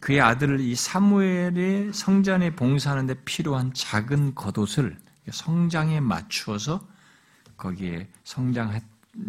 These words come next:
것의 사이즈에 맞는 이 작은 겉옷을 지어다가 주었어요. 지금 보니까 십구 절에 그의 어머니가 매년 드리는 제사를 드리러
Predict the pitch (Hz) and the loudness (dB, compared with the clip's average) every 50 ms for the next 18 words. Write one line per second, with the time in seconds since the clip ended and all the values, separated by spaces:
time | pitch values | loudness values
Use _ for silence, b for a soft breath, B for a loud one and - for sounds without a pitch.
0 | 139 113 113 107 107 98 - - 107 - - - 80 110 117 113 101 104 104 101 | 0 0 0 0 0 -2 -4 -4 -4 -4 -4 -2 -2 -2 -2 -2 -2 -2 -2 0
1 | 95 90 80 78 80 82 92 107 110 92 76 - - 87 85 80 78 b b b | 0 -2 -2 -2 -2 0 0 0 0 0 -2 -4 -6 -8 -8 -8 -10 b b b
2 | b b b b - - - 101 101 139 160 165 156 147 - - 95 90 110 107 | b b b b -12 -10 -8 -6 -4 -2 -2 -2 -2 -4 -6 -8 -8 -8 -8 -8
3 | 107 - 139 143 143 143 - - - - - - 127 139 160 156 139 117 104 - | -6 -6 -6 -6 -6 -8 -10 -10 -8 -6 -4 -4 -2 -2 -2 -2 -2 -4 -6 -8
4 | - - - - - - - - - _ _ _ _ _ _ _ _ - - - | -10 -12 -12 -12 -12 -14 -14 -16 -20 _ _ _ _ _ _ _ _ -12 -10 -10
5 | 110 - - - - - 92 110 165 196 185 b b b b b b b b - | -10 -10 -12 -12 -12 -10 -4 -2 -2 -2 -4 b b b b b b b b -18
6 | - - - - 82 - 80 82 104 113 - 98 95 90 92 101 101 98 92 104 | -16 -12 -10 -8 -6 -6 -6 -6 -6 -6 -4 -2 0 2 2 4 4 2 4 2
7 | 98 92 101 117 135 143 139 127 - 120 113 120 123 123 113 - 92 82 - 104 | 2 4 4 4 4 4 4 2 2 0 2 4 4 2 2 0 -2 -4 -2 0
8 | 104 117 139 139 143 - 98 101 107 110 147 143 107 82 | 0 2 0 0 0 0 0 0 4 4 6 6 4 4